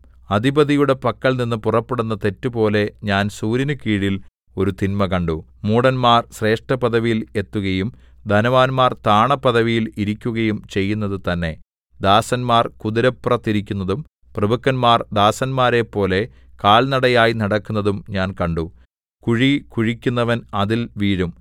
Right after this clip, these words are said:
മതിൽ പൊളിക്കുന്നവനെ പാമ്പ് കടിക്കും. കല്ല് വെട്ടുന്നവന് അതുകൊണ്ട് മുറിവുണ്ടാകും. വിറക് കീറുന്നവന് അതിനാൽ ആപത്തും വരാം. ഇരുമ്പായുധത്തിന്റെ വായ്ത്തല തേക്കാതിരുന്നാൽ മൂർച്ച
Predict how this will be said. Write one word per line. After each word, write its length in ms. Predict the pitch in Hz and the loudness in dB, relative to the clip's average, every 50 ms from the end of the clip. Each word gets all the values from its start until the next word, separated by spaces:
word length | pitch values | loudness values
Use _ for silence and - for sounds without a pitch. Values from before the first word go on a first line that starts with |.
| - - - - - - | -20 -20 -20 -20 -10 -4
മതിൽ 280 | 98 98 104 104 127 139 | 0 0 2 2 2 0
പൊളിക്കുന്നവനെ 760 | 131 - 120 113 113 117 110 - 120 117 113 117 113 110 110 101 104 | 0 -2 -2 0 0 0 -2 -4 -4 -2 -2 -2 0 0 -2 -2 -2
പാമ്പ് 380 | - 98 95 95 104 107 107 98 | 0 2 2 2 2 0 -2 -2
കടിക്കും. 420 | 98 95 90 90 - - 80 80 - - - - - - - - | -2 -2 -4 -4 -6 -6 -10 -10 -10 -16 -20 -20 -20 -20 -10 0
കല്ല് 320 | - 101 107 117 127 139 135 | 2 2 2 4 2 2 2
വെട്ടുന്നവന് 840 | 127 117 104 - - 120 123 123 117 117 113 113 110 107 - - | 2 0 0 -2 -6 -4 -4 -2 -2 0 -2 -2 -4 -4 -4 -2
അതുകൊണ്ട് 560 | 98 98 101 117 117 117 113 110 107 107 104 101 - - | -2 0 0 -2 -2 -2 -2 0 2 2 2 2 -2 -6
മുറിവുണ്ടാകും. 720 | 98 98 101 107 107 98 98 92 87 82 82 82 80 82 80 - - _ _ _ _ _ _ - | -4 -2 -2 -2 -2 -2 -2 -2 0 0 0 -2 -2 -6 -10 -12 -20 _ _ _ _ _ _ -2
വിറക് 460 | 95 104 107 113 127 131 139 139 127 | 2 4 6 6 6 6 4 0 0
കീറുന്നവന് 640 | - - 110 113 117 127 123 123 120 117 117 113 110 110 - - 101 | -2 -4 -2 0 0 0 0 0 -2 0 0 0 -2 -2 -4 -2 -2
അതിനാൽ 440 | 98 98 110 107 113 110 110 113 - - 101 | 0 0 2 2 2 2 0 0 -4 -4 -2
ആപത്തും 520 | 95 92 101 101 110 101 - - 95 92 | 2 2 2 2 0 -4 -4 -6 -4 -2
വരാം. 280 | 90 85 80 76 71 - - _ _ _ _ _ _ _ 104 | -2 -2 -2 -4 -6 -8 -14 _ _ _ _ _ _ _ -2
ഇരുമ്പായുധത്തിന്റെ 920 | 104 107 117 131 135 131 123 123 127 127 127 123 113 110 - 127 120 117 | 0 0 2 0 2 4 6 6 6 4 4 0 -4 -4 -4 -2 0 0
വായ്ത്തല 580 | 117 107 107 101 104 113 113 - - 123 117 110 110 110 107 - - - | 2 2 4 4 4 2 0 0 -2 0 2 2 2 2 0 -2 -8 -10
തേക്കാതിരുന്നാൽ 920 | - 101 101 104 101 - - 120 123 123 117 110 110 104 107 104 101 101 - - - | -4 -2 -2 -2 -2 -2 0 2 2 2 2 -2 -2 -2 0 0 0 0 -2 -6 -8
മൂർച്ച 460 | 107 101 107 113 123 127 - - | -6 -4 -2 -2 -4 -4 -4 0